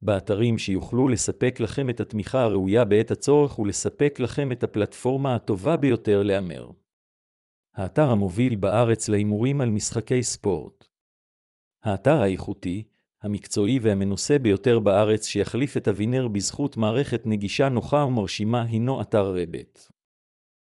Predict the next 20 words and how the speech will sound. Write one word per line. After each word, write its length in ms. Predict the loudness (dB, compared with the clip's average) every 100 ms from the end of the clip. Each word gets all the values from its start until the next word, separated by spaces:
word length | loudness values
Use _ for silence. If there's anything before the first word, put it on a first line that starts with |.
| _ -6
אתר 260 | 2 2
שהוא 240 | 2 2 0
הבית 440 | 2 4 4 0
של 180 | -6 -8
חובבי 400 | -6 -4 -2 0
הימורים 420 | 0 0 0 -2
והימורי 400 | -2 -2 0 2
הספורט 460 | 2 2 0 0 0
בישראל, 720 | -4 -4 -4 -2 0 0 -4 -10 _ _ _
נותן 320 | -6 0 2 0
לכם 320 | 0 -2 -2
את 120 | 2
ההזדמנות 580 | 2 2 -2 -2 -2 0
להמר 320 | 0 0 0
על 100 | 0
מגוון 440 | -2 -2 -2 0
משחקי 480 | -2 -4 -8 -2 -2
ספורט 440 | -2 0 2 2 0
מהארץ 560 | -2 0 0 -2 -2 2
והעולם, 460 | 4 4 2 0